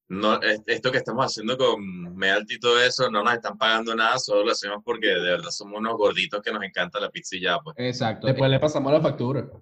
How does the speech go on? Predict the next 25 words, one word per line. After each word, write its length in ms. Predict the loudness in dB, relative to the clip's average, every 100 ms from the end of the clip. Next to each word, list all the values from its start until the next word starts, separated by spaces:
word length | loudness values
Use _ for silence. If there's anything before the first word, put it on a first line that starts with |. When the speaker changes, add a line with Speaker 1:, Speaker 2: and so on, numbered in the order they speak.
| _ _ _
Speaker 2:
Sí, 260 | _ -2 -2
totalmente. 580 | -2 -8 -10 -10 -8 -10 -10 -12 -4
Eh, 240 | -2 0 0
eh, 200 | 2 2
<laughs> 1700 | 0 -2 -8 -14 _ _ -14 -12 -12 -14 -18 _ -2 0 0 -2 -2
en 180 | 2 4
un 120 | 6
episodio 320 | 4 4 4
hablaremos 560 | 6 6 6 4 2 2
de 160 | 2 2
nuestras 340 | 0 -2 -2
comidas 320 | 0 -2 -2
favoritas. 460 | 2 2 0 -4 -10 -16 _ _ _
Pero 400 | 6 8 8 6
Speaker 3:
Ujú. 100 | 4
Speaker 2:
mientras, 680 | 4 4 2 2 0 -2 0
mientras 340 | 4 4 4 2
hablamos 360 | 2 2 4
de 80 | 4
eso, 240 | 2 -2 0
pues 300 | 2 2 0
Guille 380 | 0 2 2
tiene 200 | 2 4
un 180 | 6 6
tema 520 | 4 2 2 0 -4